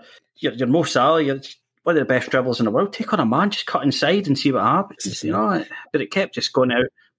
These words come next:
Speaker 1: out wide to Andy Robertson, out wide to, to Trent, and then eventually Nico Williams. And it was just kind of cross it from a little bit deep. Uh, Fabinho's over the top,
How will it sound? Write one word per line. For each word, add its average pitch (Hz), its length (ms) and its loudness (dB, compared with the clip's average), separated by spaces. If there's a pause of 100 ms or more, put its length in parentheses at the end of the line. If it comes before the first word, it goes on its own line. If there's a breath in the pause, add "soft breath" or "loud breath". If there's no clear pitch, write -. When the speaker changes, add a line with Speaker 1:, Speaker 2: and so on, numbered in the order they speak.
(180)
Speaker 1:
out 143 160 2
wide 131 240 2
to 117 140 2
Andy 107 160 4
Robertson, 107 400 0
out 120 100 2
wide 113 180 0
to, 104 160 -2 (140)
to - 100 -18
Trent, 107 400 0
and 104 140 0
then 101 140 2
eventually 101 400 0
Nico 104 220 0
Williams. 98 360 2
And 101 80 -2
it 101 80 -2
was 104 80 -6
just 101 200 -2 (340 loud breath)
kind 110 160 -2
of - 60 -6
cross 113 280 0
it 117 80 -6
from 113 140 2
a 101 40 2
little 104 260 0
bit 110 200 -4
deep. 120 300 -2 (340 soft breath)
Uh, 117 160 2
Fabinho's 135 800 2 (400)
over 127 220 2
the 110 80 2
top, - 380 -2